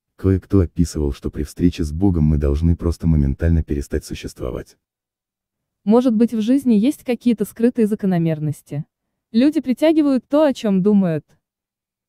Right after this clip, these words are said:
Speaker 1: Это невозможно проверить. Иногда происходят события, к которым мы стремимся, но и для этого надо встать с дивана и что-то сделать. Случается и то, чего нам совсем не хотелось, и нельзя было ожидать. Внутренние убеждения могут быть ошибочными.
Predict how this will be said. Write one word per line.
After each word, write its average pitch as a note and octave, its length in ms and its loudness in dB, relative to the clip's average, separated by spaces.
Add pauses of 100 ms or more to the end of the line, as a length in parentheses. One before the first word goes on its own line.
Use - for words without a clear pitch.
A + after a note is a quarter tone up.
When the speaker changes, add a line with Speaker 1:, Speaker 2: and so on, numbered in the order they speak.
(220)
Speaker 1:
Это F2 200 -4
невозможно E2+ 560 2
проверить. C#2+ 560 -6 (220)
Иногда E2 400 0
происходят E2 560 -4
события, D2+ 600 -4
к - 60 -20
которым C#2 320 -4
мы C#2+ 140 0
стремимся, D#2 600 0 (320)
но F#2 140 -2
и G2 60 4
для F2 220 0
этого E2+ 260 0
надо F2+ 260 2
встать E2+ 300 -4
с D2+ 60 -12
дивана D2 360 -4
и C#2+ 60 -2
что-то C#2 340 -6
сделать. C#2+ 500 -12 (240)
Случается F#2+ 600 -2
и E2 60 0
то, D2 260 -8
чего D2 240 -4
нам D2+ 160 0
совсем D#2+ 400 -2
не D2 80 0
хотелось, D#2 540 -4 (160)
и G2+ 80 0
нельзя F#2 340 4
было E2+ 260 2
ожидать. C#2+ 500 -4 (340)
Внутренние D2+ 580 0
убеждения E2 560 4
могут F2 360 2
быть D#2 200 -6
ошибочными. D2+ 600 -8